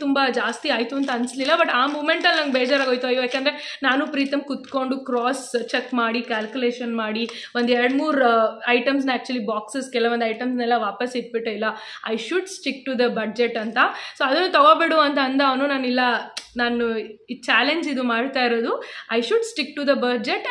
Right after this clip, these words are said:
and ನಾನು loyal ಆಗಿರಬೇಕು ನನ್ನ ವ್ಯೂವರ್ಸ್ಗೆ. So ಅದನ್ನು ತೊಗೊಂಡು ಬಂದು,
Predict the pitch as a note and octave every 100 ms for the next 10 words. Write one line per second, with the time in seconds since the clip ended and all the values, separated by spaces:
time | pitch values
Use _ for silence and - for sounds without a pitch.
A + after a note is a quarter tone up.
0 | C#4 D4 B3+ C#4 D4 C#4+ B3+ B3+ C4+ C4+
1 | A#3 A3+ G#3 C#4 C#4 A#3+ A#3 A#3 G#3+ A#3
2 | A#3 A#3 - A#3+ A#3 A#3 A3+ C#4+ C#4+ B3
3 | A#3+ B3 A#3+ A#3 A#3